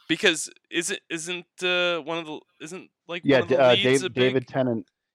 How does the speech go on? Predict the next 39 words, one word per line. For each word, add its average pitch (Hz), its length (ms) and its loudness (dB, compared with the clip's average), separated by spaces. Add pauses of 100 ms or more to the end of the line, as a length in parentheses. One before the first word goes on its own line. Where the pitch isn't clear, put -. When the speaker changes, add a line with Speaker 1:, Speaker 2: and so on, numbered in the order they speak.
Speaker 1:
Yeah, 285 280 4
Speaker 2:
Yep, 120 160 4
he 120 160 -2
Speaker 1:
yeah. - 60 -6
Speaker 2:
plays, 120 280 4
uh, 110 260 4 (180)
he 131 120 -6
plays 120 280 2
Crowley 131 420 4
the 113 120 0
Demon. 98 480 0 (300)
Speaker 1:
Yeah. 139 600 6
Speaker 2:
Um, 82 220 -4 (880)
and 113 140 2
his 135 240 2
performance 113 840 0
is 107 280 -2 (360)
out 113 180 2
of 98 100 -2
this 87 220 -12
world. - 240 -20 (400)
Speaker 1:
Awesome. 131 460 -14
Yeah, 156 220 4
Speaker 2:
It, 180 120 8
Speaker 1:
yeah. 170 60 6
Speaker 2:
I 170 60 2
mean, 156 140 6
it 165 80 8
is 147 240 4
over 147 300 2
the 139 100 2
top 123 460 2
and 120 100 2
a 110 40 6
little 120 260 4
bit 117 160 2
cheesy. 107 580 -2
I 110 120 2
mean, 107 280 0